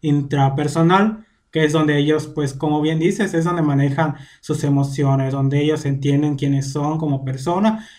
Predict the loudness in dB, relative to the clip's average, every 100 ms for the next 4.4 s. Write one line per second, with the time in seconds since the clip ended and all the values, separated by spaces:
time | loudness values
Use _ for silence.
0 | _ -4 -2 -2 -4 0 0 2 -2 -4
1 | -4 0 2 2 0 -4 -2 -2 -4 -8
2 | _ _ _ -14 -8 -8 -4 0 2 2
3 | 0 0 -2 -2 -4 -4 -4 -2 0 0
4 | 0 -2 -8